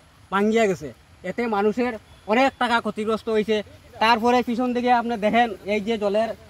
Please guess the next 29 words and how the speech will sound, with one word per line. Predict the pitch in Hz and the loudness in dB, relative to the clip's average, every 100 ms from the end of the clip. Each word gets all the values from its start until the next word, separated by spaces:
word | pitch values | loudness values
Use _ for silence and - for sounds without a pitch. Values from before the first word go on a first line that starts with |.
| - 202 | -14 -4
প্রভাবে | 220 233 233 | 0 0 0
এতটা | 226 214 247 247 - | -2 -2 -2 -4 -2
ক্ষেতের | 214 214 233 240 233 | 0 0 0 -2 -2
যে | 233 | -2
এতটা | 240 233 247 | -2 -4 -4
ধানের | 214 214 233 226 | -2 0 0 -2
ফসল | 208 220 208 | -4 -2 -2
মানুষের | 196 190 202 202 - - - | -2 -2 -2 -2 -4 -20 -8
ক্ষতিগ্রস্ত | 196 220 226 214 233 | -4 -2 -2 0 0
হয়েছে। | 202 160 120 - - - - | 0 -2 -10 -16 -20 -10 -2
এই | 233 | 0
ক্ষতিগ্রস্তগুলা | 240 226 269 262 - 262 254 185 - - - | 0 -2 0 0 0 0 2 0 -2 -20 -6
মানুষে | 180 226 233 254 | 0 2 2 2
যাতে | 254 254 247 | 0 0 0
পায়, | 233 226 202 - - - - | 4 4 4 -2 -20 -20 -6
জনগণে | 196 220 233 247 | 0 2 2 2
পায়। | 247 240 226 - | 4 4 4 2
আমরা | 220 285 302 | 4 6 6
যে, | 254 262 226 220 185 | 4 -2 -4 -10 -6
যে, | 240 214 190 | -6 -6 -6
যে | 220 | -4
ধরনের | 226 240 240 | -2 -2 0
আমরা | 233 233 233 - - - _ | 0 0 -2 -4 -18 -20 _
প্রায় | 226 233 220 - _ | 2 2 0 -8 _
তিনশো | 285 294 269 262 | 0 2 4 4
গাছ | 254 247 | 4 2
সুপারি | 226 233 254 | 2 2 4
আমার | 254 240 240 | 4 4 4
এই | 233 240 | 4 2